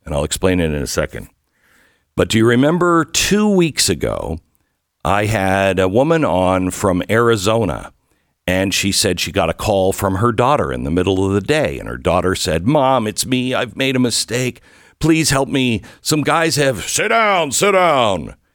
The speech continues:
And she could hear her daughter crying in the background. Well, it was an A I generation of the girl's voice. And we thought, "How is that possible?" Because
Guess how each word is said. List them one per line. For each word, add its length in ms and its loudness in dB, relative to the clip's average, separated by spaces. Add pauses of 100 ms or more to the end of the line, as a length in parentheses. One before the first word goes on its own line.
(200)
And 160 0
she 120 -4
could 140 -2
hear 220 2
her 160 2
daughter 340 0
crying 460 0
in 80 0
the 80 0
background. 580 -2 (640)
Well, 340 2
it 160 -2
was 200 0
an 240 0
A 240 0
I 260 0
generation 920 -2 (100)
of 600 -2
the 100 2
girl's 400 -2
voice. 720 2 (100)
And 220 0
we 160 2
thought, 320 0
"How 560 0
is 420 0
that 400 -2
possible?" 840 -2 (960)
Because 500 0